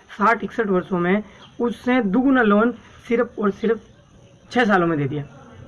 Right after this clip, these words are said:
बांट दिया। क्यों दे दिया? क्योंकि उन्हें पता था कि अभी अपनी गवर्नमेंट लगातार काम नहीं कर पा रही है, तो निश्चित रूप से जनता परिवर्तन करेगी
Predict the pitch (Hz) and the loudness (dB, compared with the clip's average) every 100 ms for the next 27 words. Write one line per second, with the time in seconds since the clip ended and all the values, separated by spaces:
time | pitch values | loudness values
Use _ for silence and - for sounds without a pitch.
0 | - - - - 190 202 214 220 233 220 | -20 -20 -20 -16 -4 -2 0 0 -2 -4
1 | - - - - - - - _ - - | -12 -20 -20 -20 -20 -20 -20 _ -20 -20
2 | - 285 269 202 190 190 190 - - - | -8 -2 2 4 4 2 0 -8 -20 -18
3 | - 269 262 262 - 220 247 240 - 247 | -4 0 2 0 0 0 2 0 0 -2
4 | 240 240 - - - - - 208 254 214 | -2 -6 -20 -18 -18 -12 -2 0 2 0
5 | 240 226 226 240 240 233 233 226 - - | 0 0 0 2 0 0 -2 -4 -16 -14
6 | - - - - - 190 220 214 226 214 | -16 -18 -20 -16 -2 0 2 2 0 2
7 | 220 226 226 220 196 196 190 185 190 208 | 0 2 0 0 0 2 2 2 2 0
8 | 214 220 196 202 226 196 196 214 233 240 | -2 -4 -4 -4 -2 -2 0 -2 -2 -2
9 | 226 202 185 175 | -2 0 0 0